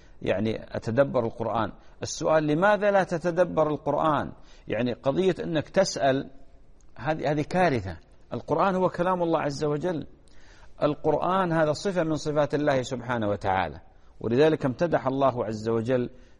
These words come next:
كتابه وامتدح المتأثرين بهذا القرآن. يقول جل وعلا: "الله نزل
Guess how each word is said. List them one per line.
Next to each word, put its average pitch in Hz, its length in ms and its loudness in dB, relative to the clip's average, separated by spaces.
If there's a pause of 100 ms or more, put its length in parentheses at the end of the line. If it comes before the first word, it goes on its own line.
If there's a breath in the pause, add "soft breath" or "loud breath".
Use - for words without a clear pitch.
كتابه 123 480 0
وامتدح 117 720 -2
المتأثرين 139 1120 0 (460 soft breath)
بهذا 117 400 -2
القرآن. 98 520 -2
يقول 120 280 -4
جل 113 220 0
وعلا: 104 360 0
"الله 110 760 0
نزل 110 540 -2